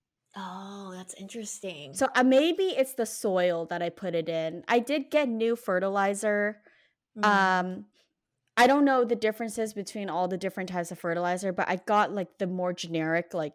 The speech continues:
Speaker 2: general purpose ser-, ser-, fertilizer.
Speaker 1: Mm-hmm, mm-hmm.
Speaker 2: But, yeah,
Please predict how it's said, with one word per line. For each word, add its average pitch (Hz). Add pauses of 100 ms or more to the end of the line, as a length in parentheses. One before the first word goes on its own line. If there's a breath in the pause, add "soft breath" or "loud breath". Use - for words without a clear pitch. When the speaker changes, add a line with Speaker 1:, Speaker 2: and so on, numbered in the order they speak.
Speaker 2:
general 170
purpose 175
ser-, 202
ser-, 202
fertilizer. 226
Speaker 1:
Mm-hmm, 196
mm-hmm. 180 (280)
Speaker 2:
But, 196 (560)
yeah, 208